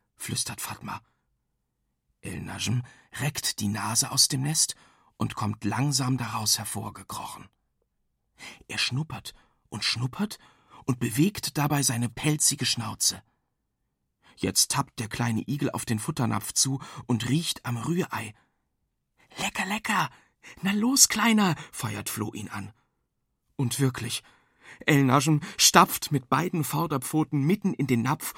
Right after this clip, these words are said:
und beginnt zu fressen. „Wie toll“, sagt Fatma. „Toll?“, Flo lacht. „Hörst du nicht, wie er schmatzt? El Najm frisst wie ein Schwein.“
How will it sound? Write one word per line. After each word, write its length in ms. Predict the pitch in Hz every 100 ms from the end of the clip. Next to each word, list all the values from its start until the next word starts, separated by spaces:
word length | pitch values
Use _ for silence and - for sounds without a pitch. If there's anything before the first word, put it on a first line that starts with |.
| -
und 260 | - 127 -
beginnt 400 | 123 135 123 123
zu 180 | -
fressen. 460 | 123 - 127 - 107 - _ _ _ _ _ _ _
„Wie 220 | - 240 - _
toll“, 380 | - 269 254 202 - -
sagt 320 | - - -
Fatma. 400 | - 110 - 104 - _ _ _ _ _ _ _
„Toll?“, 360 | - 127 170 285 - _ _
Flo 280 | - - 73
lacht. 380 | 71 87 - - _ _ _ _
„Hörst 360 | _ 151 202 -
du 60 | 147
nicht, 280 | 165 -
wie 80 | 120
er 100 | 98
schmatzt? 580 | - 135 180 - - - - _ _ _ _ _ _ _
El 200 | 156 160
Najm 380 | 151 185 214 175
frisst 520 | - 196 240 - 165
wie 140 | 190
ein 160 | 143 127
Schwein.“ 540 | - 151 214 302 156